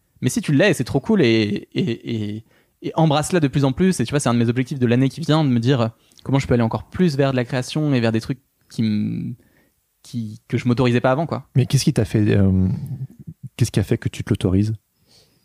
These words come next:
Speaker 1: Pour de vrai, c'est, euh, je pense que c'est un truc qui se gratte petit à petit, quoi. Il y a pas un déclic à un moment où je me suis dit, euh, paf, euh, ah, ça y est, maintenant tu peux être créatif.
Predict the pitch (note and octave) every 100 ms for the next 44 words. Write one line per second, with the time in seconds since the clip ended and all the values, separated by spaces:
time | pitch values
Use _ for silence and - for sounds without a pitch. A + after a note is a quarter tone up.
0 | _ _ _ _ _ D3 C#3 D#3 A3+ -
1 | B2 A#2 A2+ A2 A2 A2 A2 B2+ - _
2 | _ _ _ _ - _ - _ - -
3 | G#3 - A#2 E3+ - C3 A#2+ D3+ - D3
4 | - D3 F3 D3+ A#2 A2 C#3+ C#3 B2 C3
5 | D#3+ D3 B2 B2+ C#3+ A#2 A2 B2 B2+ C3+
6 | G#2+ _ _ _ _ - D#3 - A2+ G#2+
7 | - G#2 - G2 G2 G#2 - A#2 - F#3
8 | - F#3+